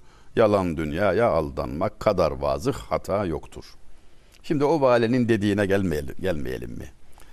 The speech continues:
Genç bir vali dostumdu. Yahu birer mısra ya, birer mısra.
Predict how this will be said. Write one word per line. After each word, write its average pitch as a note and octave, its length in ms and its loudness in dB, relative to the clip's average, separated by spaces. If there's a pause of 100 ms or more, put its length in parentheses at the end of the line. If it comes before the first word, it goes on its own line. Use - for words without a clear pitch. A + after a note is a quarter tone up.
(680)
Genç D3+ 280 0
bir B2+ 40 2
vali A2 260 6
dostumdu. F#2 540 0 (1200)
Yahu G2+ 500 2 (1160)
birer C3+ 300 4
mısra E2+ 420 0
ya, D2+ 260 -6 (600)
birer E3+ 220 2
mısra. D#2+ 500 -2